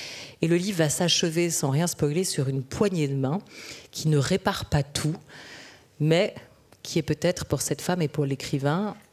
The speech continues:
le signe d'un, d'une bataille qu'ils ont eu raison de mener. Quelle est la place, Catherine Cusset, pour vous,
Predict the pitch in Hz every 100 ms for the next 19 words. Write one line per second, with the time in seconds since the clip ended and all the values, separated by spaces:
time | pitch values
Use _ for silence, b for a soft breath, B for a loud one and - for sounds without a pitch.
0 | _ _ - _ - 147 139 - 190 170
1 | 131 127 127 139 - - 139 147 139 151
2 | - 180 202 180 - 135 147 147 147 151
3 | 143 170 170 143 139 131 139 B B B
4 | B B - 208 262 185 - 202 202 160
5 | - 160 156 - 151 - 208 214 147 139
6 | 147 196 254